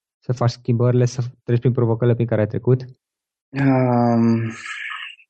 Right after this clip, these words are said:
Speaker 2: Nu știu dacă m-a inspirat cineva să mă schimb, eu cred că schimbarea trebuie să vină oarecum din interior, uh,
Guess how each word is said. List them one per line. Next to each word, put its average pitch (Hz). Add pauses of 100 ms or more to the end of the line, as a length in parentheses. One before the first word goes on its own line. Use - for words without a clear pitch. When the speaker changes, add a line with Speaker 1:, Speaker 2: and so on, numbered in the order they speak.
(2250)
Speaker 2:
Nu 185
știu 226
dacă 202
m-a 175
inspirat 151
cineva 123
să -
mă 120
schimb, 104
eu 107
cred 113
că 110
schimbarea 104
trebuie 107
să 104
vină 98
oarecum 101
din 95
interior, 95
uh, 110